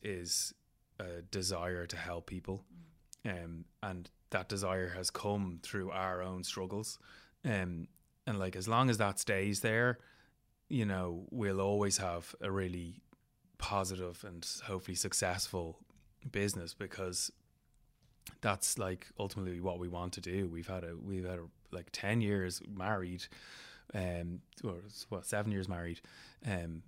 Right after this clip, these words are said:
and ten years o-, or plus together. But ten years of that has been, like, a serious battle, with me getting sick, my dad passing away, leaving jobs, you getting sick,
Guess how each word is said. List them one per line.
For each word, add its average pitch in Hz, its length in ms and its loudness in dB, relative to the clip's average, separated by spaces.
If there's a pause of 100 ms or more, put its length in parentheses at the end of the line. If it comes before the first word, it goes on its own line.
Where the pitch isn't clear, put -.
(160)
and 87 200 -4
ten 90 240 -2
years 87 240 -2
o-, 90 260 -2
or 87 200 -4
plus 92 260 -2
together. 87 360 -4
But 92 140 -8
ten 98 240 0
years 95 220 2
of 92 60 -8
that 82 160 -4
has 85 120 -8
been, 82 240 -10
like, 85 220 -18
a - 160 -14
serious 87 460 -6
battle, 87 320 -8
with 85 120 -12
me 98 140 -2
getting 92 240 -4
sick, - 480 -6 (800)
my 90 140 -6
dad 95 260 2
passing 98 380 0
away, 95 760 0 (720)
leaving 92 420 -2
jobs, 101 1120 0 (140)
you 104 220 2
getting 101 260 0
sick, - 720 -4